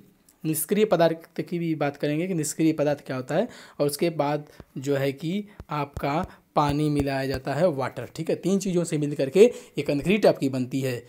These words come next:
ठीक है। और इस कंक्रीट को हम क्या करते हैं कि सुघट्य अवस्था में,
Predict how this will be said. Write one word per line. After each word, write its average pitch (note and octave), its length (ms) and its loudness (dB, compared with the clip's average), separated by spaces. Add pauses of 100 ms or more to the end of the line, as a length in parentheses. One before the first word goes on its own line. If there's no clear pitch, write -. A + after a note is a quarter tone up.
(180)
ठीक F3 140 -2
है। G#3+ 200 0 (240)
और C#3+ 180 2
इस D#3 140 -4
कंक्रीट D#3 440 0
को D#3 100 0
हम D3 80 0
क्या D3 160 2
करते C3+ 320 -4
हैं D#3 220 0
कि D3 120 -4
सुघट्य D3+ 640 -2
अवस्था C#3+ 560 0
में, D#3+ 200 2